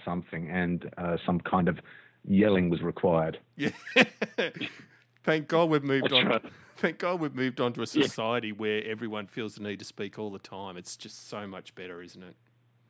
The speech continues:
Speaker 3: <laughs> My, my father was a big believer in, uh, and he,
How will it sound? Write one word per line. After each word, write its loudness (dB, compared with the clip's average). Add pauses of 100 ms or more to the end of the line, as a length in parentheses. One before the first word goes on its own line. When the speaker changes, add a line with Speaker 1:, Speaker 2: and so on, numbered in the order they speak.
(640)
Speaker 3:
<laughs> -2 (320)
My, 2
my 2
father 4
was 2
a -4
big -2
believer 2
in, 0
uh, 2
and 2
he, 4